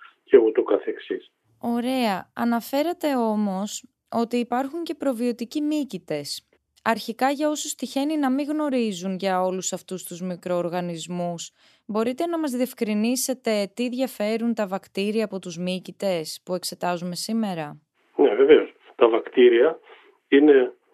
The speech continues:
Speaker 1: προκαριωτικοί οργανισμοί. Κάριον είναι ελληνική λέξη, σημαίνει πυρήνας. Αν πάρουμε ένα κεράσι, έχει γύρω-γύρω μια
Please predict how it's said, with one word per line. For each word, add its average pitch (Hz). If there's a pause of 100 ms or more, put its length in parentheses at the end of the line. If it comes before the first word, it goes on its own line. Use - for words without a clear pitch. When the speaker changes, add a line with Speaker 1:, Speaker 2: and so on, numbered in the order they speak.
(400)
Speaker 1:
προκαριωτικοί 131
οργανισμοί. 101 (360)
Κάριον 131 (840)
είναι 143
ελληνική 160
λέξη, 120
σημαίνει 139
πυρήνας. 143 (540)
Αν 104
πάρουμε 120
ένα 120
κεράσι, 127 (240)
έχει 131
γύρω-γύρω 117
μια 107